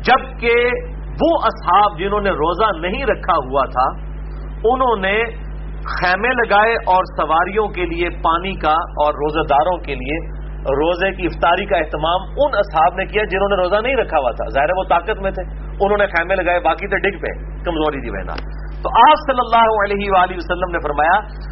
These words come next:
"آج روزہ نہ رکھنے والے لوگ اجر لے گئے"، یعنی جنہوں نے سفر میں روزہ نہیں رکھا ہوا تھا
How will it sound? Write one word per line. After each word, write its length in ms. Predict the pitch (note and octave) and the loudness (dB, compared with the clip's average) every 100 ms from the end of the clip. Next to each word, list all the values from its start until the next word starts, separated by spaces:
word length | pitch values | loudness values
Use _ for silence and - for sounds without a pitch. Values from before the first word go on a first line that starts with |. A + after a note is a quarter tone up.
| - - | -2 6
"آج 480 | B3+ D#4+ F4 G#3+ A3+ | 8 10 8 6 4
روزہ 460 | A3+ B3+ C#4 D4 C4 | 4 4 6 6 6
نہ 360 | A#3+ D#4+ E4+ | 6 6 8
رکھنے 260 | C#4 C4 B3 | 4 2 2
والے 220 | A#3 G#3+ | 4 4
لوگ 340 | G3+ G3 A#3+ - | 2 2 0 0
اجر 280 | D#3+ D3+ | -2 -2
لے 180 | B2 A2+ | -4 -4
گئے"، 200 | G2 F2+ - - - - - - | -4 -6 -8 -10 -10 -10 -10 -4
یعنی 240 | G3 C4 | -2 0
جنہوں 180 | A3+ B3+ | 0 2
نے 60 | B3+ | 2
سفر 300 | B3+ B3 D4+ | 2 0 0
میں 120 | C4+ | 0
روزہ 260 | G#3 A#3 A3+ | 0 2 0
نہیں 200 | B3 D4+ | 0 0
رکھا 240 | A#3+ G3 | 2 4
ہوا 180 | F#3+ F3 | 4 4
تھا 180 | F3+ | 2